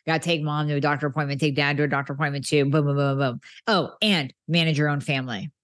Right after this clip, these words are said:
That is acute stress. The chronic is that this is ongoing with not a lot of end in sight just yet.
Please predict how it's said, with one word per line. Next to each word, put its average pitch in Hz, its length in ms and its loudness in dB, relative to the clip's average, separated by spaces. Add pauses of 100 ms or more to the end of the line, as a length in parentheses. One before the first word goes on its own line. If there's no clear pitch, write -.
(120)
That 175 220 2
is 190 120 2
acute 175 340 0
stress. 131 380 -2
The 147 100 -4
chronic 185 500 2
is 143 120 2
that 143 180 -2
this 160 200 0
is 151 140 2
ongoing 151 840 2 (200)
with 147 160 2
not 170 360 6
a 156 40 2
lot 151 320 4
of 156 220 2 (180)
end 170 300 4
in 156 180 4
sight 131 380 0
just 143 260 -4
yet. 101 240 -4